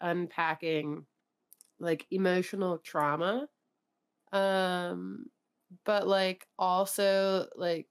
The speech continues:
at the same time, like, making the storyline,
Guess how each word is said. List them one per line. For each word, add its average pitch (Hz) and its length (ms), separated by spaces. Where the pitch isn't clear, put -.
at - 120
the 214 60
same 190 320
time, 190 300
like, 170 200
making 180 440
the 170 80
storyline, 165 1500